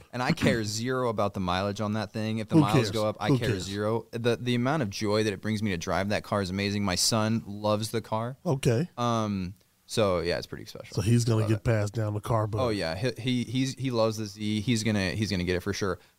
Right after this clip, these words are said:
Speaker 1: I would love to, um, do, do some more work to it. It's expensive, you know, but the thing runs and drives fine now.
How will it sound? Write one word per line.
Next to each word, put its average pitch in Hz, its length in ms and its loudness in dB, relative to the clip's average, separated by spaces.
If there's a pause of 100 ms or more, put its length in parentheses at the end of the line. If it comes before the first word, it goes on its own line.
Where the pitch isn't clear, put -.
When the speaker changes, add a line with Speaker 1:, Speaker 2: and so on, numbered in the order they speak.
(120)
Speaker 1:
I 120 140 0
would 123 160 -2
love 117 500 2 (120)
to, 107 320 0
um, 85 540 0 (640)
do, 123 200 2
do 120 200 0
some 107 160 0
more 110 180 2
work 104 260 0
to 113 160 2
it. 113 80 4
It's 139 120 -4
expensive, 92 800 -4
you 98 120 -8
know, 95 140 0
but 98 140 -2
the 127 80 -2
thing 175 160 2
runs 127 200 2
and 113 100 -4
drives 101 260 0
fine 104 160 -2
now. 104 120 -2